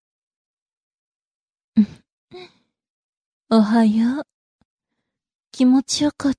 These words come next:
たかな？少しの間、エッチなことはお預けだけど、覚えておいて。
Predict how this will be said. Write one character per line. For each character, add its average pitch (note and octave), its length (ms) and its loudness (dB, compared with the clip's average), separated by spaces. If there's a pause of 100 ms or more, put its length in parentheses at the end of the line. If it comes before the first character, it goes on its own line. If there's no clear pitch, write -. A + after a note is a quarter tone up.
た A#3 100 -2
か - 140 -6
な？ A#3+ 540 0 (2000)
少 - 320 2
し - 180 -4
の A#3+ 220 4
間、 G3+ 540 -2 (720)
エ A#3+ 120 4
ッ A#3+ 120 -2
チ - 160 0
な G#3+ 160 6
こ - 160 -8
と - 120 -6
は G3+ 240 -2
お G#3 100 0
預 A3 220 -2
け C4 120 -4
だ B3+ 140 -4
け A#3+ 160 -4
ど、 G#3 100 -2 (1040)
覚 A3 340 6
え A3 60 4
て - 180 -6
お E3+ 140 -4
い E3 80 -8
て。 A3+ 520 -6